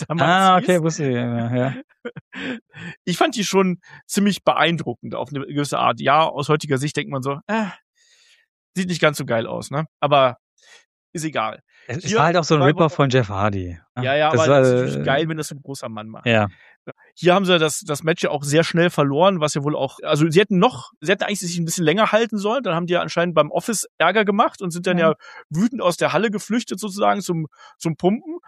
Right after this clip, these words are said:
Speaker 1: und dann kamen sie zurück und dann hieß es, „Ah, wisst ihr was, wir haben euch, wir haben das Match noch mal ein bisschen gekürzt, jetzt ist es nur eine Minute“, so. <laughs> Und dann sind sie gesquasht worden und daraus resultierte dann auch dieses Overselling, was ja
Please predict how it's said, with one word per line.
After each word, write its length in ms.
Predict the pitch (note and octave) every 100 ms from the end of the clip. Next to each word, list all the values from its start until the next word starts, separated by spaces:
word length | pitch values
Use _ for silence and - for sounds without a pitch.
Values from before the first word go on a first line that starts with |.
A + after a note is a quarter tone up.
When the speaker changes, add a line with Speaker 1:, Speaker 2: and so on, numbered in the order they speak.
| -
Speaker 1:
und 80 | -
dann 120 | E3+
kamen 200 | F3+ G3
sie 60 | C4
zurück 320 | - F3 A3
und 60 | A3
dann 80 | F#3
hieß 140 | G3 G3
es, 80 | - _ _
„Ah, 80 | -
wisst 160 | D3 -
ihr 60 | C3
was, 160 | D3
wir 80 | C#3
haben 80 | C#3
euch, 240 | C3 - _
wir 60 | -
haben 60 | G3+
das 140 | E3+
Match 160 | D#3+ -
noch 140 | D3
mal 80 | D#3
ein 20 |
bisschen 180 | C3+ C3+
gekürzt, 400 | D#3+ - D3 -
jetzt 140 | -
ist 80 | C#3
es 100 | B2 C#3
nur 100 | C3
eine 60 |
Minute“, 400 | B2 B2 B2+ B2+
so. 140 | D3 - _
<laughs> 100 | -
Und 100 | F#3
dann 140 | E3
sind 140 | F#3+ G3+
sie 60 |
gesquasht 500 | D#3+ - D#3 F#3 -
worden 300 | G#3 E3+ F3+ - - E3+ -
und 140 | D#3
daraus 260 | D#3+ E3+ -
resultierte 480 | D3+ D3 - F#3+ D#3+
dann 140 | D#3
auch 140 | D#3+
dieses 260 | - C#3 C3
Overselling, 640 | F3 F#3+ D#3+ - C#3+ D3 C#3+
was 160 | C3+
ja 180 | C#3+ C3+